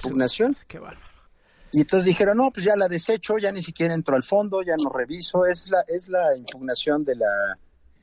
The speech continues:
Speaker 1: de la candidata a ministra de la Corte, Dora
Speaker 2: Sí.
Speaker 1: Martínez,
Speaker 2: Mm.
Speaker 1: fa-, famosa Dora la
Speaker 2: Dora la,
Speaker 1: transformadora.
Speaker 2: la transformadora y
Speaker 1: Polémica
Speaker 2: censuradora.
Speaker 1: también ella, por
Speaker 2: Sí,
Speaker 1: cierto,
Speaker 2: mm,
Speaker 1: pero
Speaker 2: claro.
Speaker 1: bueno,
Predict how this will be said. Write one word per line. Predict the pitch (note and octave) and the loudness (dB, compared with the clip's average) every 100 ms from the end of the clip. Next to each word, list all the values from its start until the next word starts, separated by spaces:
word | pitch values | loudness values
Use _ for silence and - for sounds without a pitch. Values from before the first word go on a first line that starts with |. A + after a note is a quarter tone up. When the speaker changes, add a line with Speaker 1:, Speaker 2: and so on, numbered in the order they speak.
| _ | _
Speaker 1:
de | A2+ | 2
la | A2+ | 2
candidata | - A#2 B2 C3 C#3 | 2 0 2 2 2
a | |
ministra | A#2+ A2 A#2 B2 | 0 -2 -2 0
de | A#2 | 0
la | A2+ | 0
Corte, | B2 A2+ A#2 | -2 -2 -2
Dora | A2 A2+ A2+ A#2 | 2 4 4 2
Speaker 2:
Sí. | |
Speaker 1:
Martínez, | A#2 - E3+ C3 - - - | 0 -4 -2 -2 -2 -10 -10
Speaker 2:
Mm. | F3 E3+ - | -8 -8 -6
Speaker 1:
fa-, | - G#2 | -2 0
famosa | A#2+ A2 A#2+ B2 | 0 0 2 2
Dora | A2+ A#2 A#2 A2+ | 2 4 6 4
la | A2 | 2
Speaker 2:
Dora | G#2+ G#2+ | 2 2
la, | G2+ | 2
Speaker 1:
transformadora. | A2 A#2 A#2+ C3 B2 | 2 2 4 4 2
Speaker 2:
la | E3 F3 | -2 -8
transformadora | F#3+ F#3 - F#3 F#3+ F#3+ G#3+ | -6 -8 -4 -2 2 4 4
y | G#3+ | 2
Speaker 1:
Polémica | A3+ B2+ D#3 F#3+ | 4 6 6 4
Speaker 2:
censuradora. | E3 - C3+ | 0 0 2
Speaker 1:
también | D#3 E3 F#3 | 2 2 4
ella, | A3 E3+ C#3 | 4 4 2
por | D3 | 0
Speaker 2:
Sí, | C#3 | 0
Speaker 1:
cierto, | G3+ E3+ C#3+ | 0 2 -2
Speaker 2:
mm, | |
Speaker 1:
pero | - A#2 | 0 2
Speaker 2:
claro. | B2 | 4
Speaker 1:
bueno, | G3 A#3 | 2 2